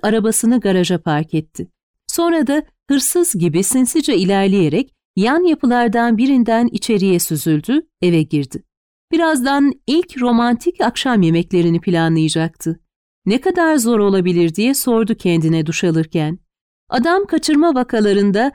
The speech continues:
ne taktikler geliştirmiş, ne psikopatların izini sürmüş, kimleri mat etmişti o. Herhalde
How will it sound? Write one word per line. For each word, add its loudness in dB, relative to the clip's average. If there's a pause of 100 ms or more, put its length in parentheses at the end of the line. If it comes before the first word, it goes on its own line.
(220)
ne 2
taktikler -2
geliştirmiş, 0 (260)
ne 2
psikopatların -2
izini 0
sürmüş, 0 (220)
kimleri 2
mat 0
etmişti -2
o. -2 (480)
Herhalde 0